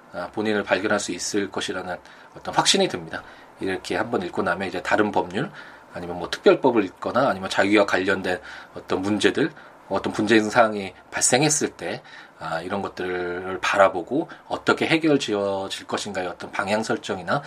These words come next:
이런 부분에서 그걸 레걸 마인드라고 하잖아요. 아, 그런 것들이 어느새 그 뭐, 그 무협 소설을 봤을 때 자신도 알지 못하는 사이에 내공이 열심히 하다 보면, 훈련을 하다 보면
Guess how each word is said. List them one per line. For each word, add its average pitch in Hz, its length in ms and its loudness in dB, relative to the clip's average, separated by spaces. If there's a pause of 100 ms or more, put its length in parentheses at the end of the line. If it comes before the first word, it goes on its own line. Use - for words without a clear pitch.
(260)
이런 101 200 2
부분에서 90 380 -4
그걸 117 160 4
레걸 98 260 6
마인드라고 95 600 -4 (220)
하잖아요. - 480 -2 (280)
아, 82 200 -4
그런 98 240 0
것들이 - 280 -2
어느새 123 500 6 (800)
그 87 80 -18
뭐, 82 400 -12 (600)
그 - 120 -14
무협 117 320 6
소설을 135 300 0
봤을 92 280 -4
때 90 360 -8 (300)
자신도 117 420 4
알지 98 220 2
못하는 113 340 0
사이에 98 260 0
내공이 101 680 2
열심히 - 320 0
하다 156 220 4
보면, 95 280 -6
훈련을 135 300 -2
하다 120 220 2
보면 107 280 -4